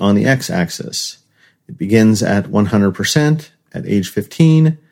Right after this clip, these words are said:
drops down to twenty-five percent at age twenty, climbs again to seventy-five percent around age twenty-five,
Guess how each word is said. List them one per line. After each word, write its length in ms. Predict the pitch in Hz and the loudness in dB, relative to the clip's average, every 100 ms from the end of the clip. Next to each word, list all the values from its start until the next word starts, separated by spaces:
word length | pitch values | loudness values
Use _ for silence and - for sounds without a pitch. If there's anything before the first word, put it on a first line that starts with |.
| _ _ _ _ _ _ _ _ _ - | _ _ _ _ _ _ _ _ _ -4
drops 360 | 123 123 120 | -2 0 -2
down 240 | 123 110 107 | 0 0 0
to 160 | - | -4
twenty-five 580 | 110 131 120 117 160 165 | -2 -2 -2 0 2 2
percent 480 | 151 - 127 139 - - | 0 -2 0 -2 -4 -4
at 240 | 95 - | -4 -2
age 240 | 101 98 | -2 -4
twenty, 560 | - 180 175 170 170 165 _ _ _ _ _ | -2 0 4 4 2 0 _ _ _ _ _
climbs 480 | - 180 180 180 170 | -4 0 2 4 4
again 360 | 160 143 135 147 | 2 2 2 2
to 180 | 139 117 | 0 -4
seventy-five 520 | - 107 117 170 170 | -2 -2 0 2 2
percent 380 | 165 - 147 139 | 0 -4 -4 -2
around 480 | 131 127 123 123 120 | 0 2 2 0 0
age 240 | 113 110 | -2 -2
twenty-five, 720 | - 117 110 160 160 160 156 | -6 -6 -2 2 2 2 0